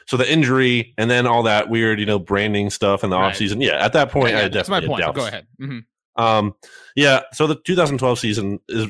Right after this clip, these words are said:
Speaker 1: a very season, is a season to me that I very much do not, like, remember,
Speaker 2: <laughs>
Speaker 1: just because the Eagles were terrible that year, and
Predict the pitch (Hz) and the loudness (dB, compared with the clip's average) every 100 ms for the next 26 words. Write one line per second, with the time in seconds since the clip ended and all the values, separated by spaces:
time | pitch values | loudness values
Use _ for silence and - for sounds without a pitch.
0 | - 113 113 113 107 104 - 110 98 95 | -4 -2 2 2 0 -2 -4 -4 -2 -4
1 | 95 92 110 107 110 117 135 117 107 104 | -4 -6 -6 -4 -2 -2 -2 -2 -2 -2
2 | 107 98 95 101 107 98 95 92 104 95 | -2 0 0 0 0 0 -4 -4 -2 0
3 | 90 - - 87 - 98 92 107 113 135 | -2 -4 -6 -6 -4 -4 -2 0 0 0
4 | 139 120 117 107 113 101 92 - - 104 | -2 -6 -6 -6 0 0 0 -8 -6 -4
5 | 104 101 95 165 180 110 90 87 85 87 | -2 -2 -2 2 4 4 0 -2 -2 -2
6 | 92 123 110 104 104 95 | -2 -2 0 0 -2 -4